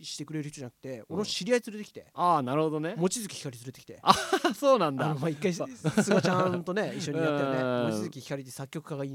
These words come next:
Speaker 1: んですけど、
Speaker 2: うん。
Speaker 1: にちょっとお願いして、当時バンド組んでたから、
Speaker 2: あー、そうなんだ。
Speaker 1: 「ちょ、ごめん、ちょっと来てくんない？」っつって。
Speaker 2: <laughs> うん。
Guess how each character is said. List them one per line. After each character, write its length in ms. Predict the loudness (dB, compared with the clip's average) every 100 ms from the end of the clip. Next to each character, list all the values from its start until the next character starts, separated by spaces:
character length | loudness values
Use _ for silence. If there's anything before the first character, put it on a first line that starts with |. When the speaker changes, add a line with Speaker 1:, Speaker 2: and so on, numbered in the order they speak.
| -8
Speaker 1:
ん 20 |
で 60 | -6
す 60 | -6
け 40 |
ど、 60 | -6
Speaker 2:
う 40 | -6 -6 -6 -10
ん。 120 | -14 _ _ -10
Speaker 1:
に 200 | -6 -6
ち 80 | -8
ょ 20 |
っ 40 |
と 80 | -8
お 40 | -8
願 120 | -8
い 40 |
し 60 | -8
て、 60 | 0
当 100 | 0
時 100 | 0
バ 120 | -4
ン 40 | -4
ド 60 |
組 100 | -8
ん 20 |
で 40 | -12
た 40 |
か 80 | -14
ら、 120 | -8
Speaker 2:
あ 320 | 0 2 4 2
ー、 20 |
そ 140 | -2
う 40 | -4
な 60 |
ん 40 | -4
だ。 0 |
Speaker 1:
「ち 60 | -4
ょ、 40 |
ご 80 | -4
め 80 | -6
ん、 20 |
ち 80 | -10
ょ 20 |
っ 20 |
と 60 | -10
来 60 | -12
て 100 | -10
く 80 | -10
ん 40 |
な 80 | -12
い？」 20 |
っ 0 | -12
つ 140 | -8
っ 40 |
て。 60 | -6
Speaker 2:
<laughs> 120 | -6
う 40 | -6
ん。 500 | -8 -6 -8 -8